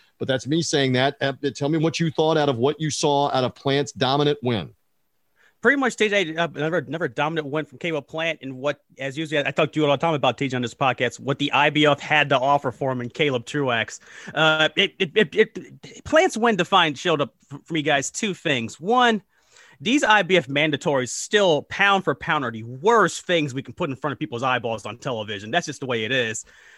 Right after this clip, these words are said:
Speaker 2: I mean, I, and two, uh, Caleb Plant, honestly, T J, I was telling you last week how I thought he was going to get the stoppage win. And had he not broken his hand, I think he was on his way there, because Caleb Truax had nothing to offer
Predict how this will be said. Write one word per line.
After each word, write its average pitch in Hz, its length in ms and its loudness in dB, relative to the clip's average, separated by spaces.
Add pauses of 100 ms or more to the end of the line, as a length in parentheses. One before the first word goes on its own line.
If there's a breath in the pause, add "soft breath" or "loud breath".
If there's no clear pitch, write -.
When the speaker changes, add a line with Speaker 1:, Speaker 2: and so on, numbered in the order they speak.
(120 loud breath)
Speaker 2:
I 147 80 2
mean, 147 220 -2 (160)
I, 156 80 -10 (280)
and 175 200 0
two, 226 340 4
uh, 156 160 4
Caleb 254 380 2
Plant, 208 260 2
honestly, 180 220 2
T 185 100 -8
J, 165 120 -4
I 160 160 0
was 175 120 -2
telling 254 220 -4
you 208 80 -4
last 185 100 -2
week 170 120 -12 (120)
how 165 160 -2
I 156 80 2
thought 170 200 -4
he 170 40 -8
was 151 120 -8
going 156 180 -4
to 117 60 -8
get 170 260 -8
the 185 40 -14
stoppage 185 460 -4
win. 185 300 -6 (420)
And 165 140 -6
had 190 160 0
he 185 80 -2
not 226 240 2
broken 214 300 -2
his 151 120 -4
hand, 180 440 -2
I 143 80 2
think 240 260 0
he 220 100 -4
was 170 240 0
on 175 300 4
his 147 140 -4
way 131 260 -2
there, 131 160 -2
because 120 420 -8
Caleb 202 360 0 (100)
Truax 135 460 -4
had 131 180 -4
nothing 147 600 -2
to 120 40 -2
offer 123 540 -2